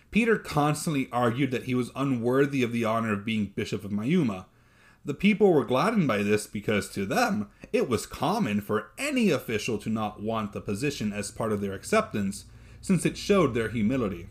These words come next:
Peter, on the other hand, was absolutely serious and found his resistance unsuccessful. He did decide to rebel as much as he could, though,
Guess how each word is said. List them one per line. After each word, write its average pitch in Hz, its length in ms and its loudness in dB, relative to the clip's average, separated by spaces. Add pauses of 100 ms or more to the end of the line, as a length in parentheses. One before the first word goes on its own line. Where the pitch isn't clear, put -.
Peter, 151 500 4 (120)
on 123 220 0
the 123 100 4
other 151 180 2
hand, 107 300 0 (200)
was 113 320 -2 (120)
absolutely 123 760 2
serious 117 880 2
and 131 220 -4
found 120 300 -2
his 147 200 -2
resistance 117 600 -4 (100)
unsuccessful. 101 880 -6 (140)
He 277 120 4
did 302 300 2
decide 131 540 4
to 165 120 -6
rebel 120 420 2
as 113 160 -2
much 104 220 -2
as 123 100 -4
he 160 100 -2
could, 247 320 0
though, 90 260 -6